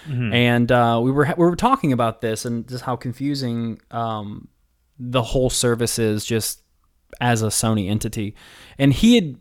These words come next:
Speaker 2: argued that, um, and I'll, I'll read his, his, uh, his chat message and everything. He says,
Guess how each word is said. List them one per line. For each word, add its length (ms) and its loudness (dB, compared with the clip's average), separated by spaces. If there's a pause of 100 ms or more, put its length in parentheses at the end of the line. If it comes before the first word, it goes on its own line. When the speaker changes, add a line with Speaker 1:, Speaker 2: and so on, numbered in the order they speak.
(120)
Speaker 2:
argued 440 6
that, 200 4
um, 240 2
and 80 2
I'll, 220 0
I'll 160 2
read 220 0
his, 340 -6
his, 340 -8
uh, 340 -6 (140)
his 140 -8
chat 240 -6
message 340 -8
and 100 -10
everything. 300 -10
He 80 -8
says, 320 -4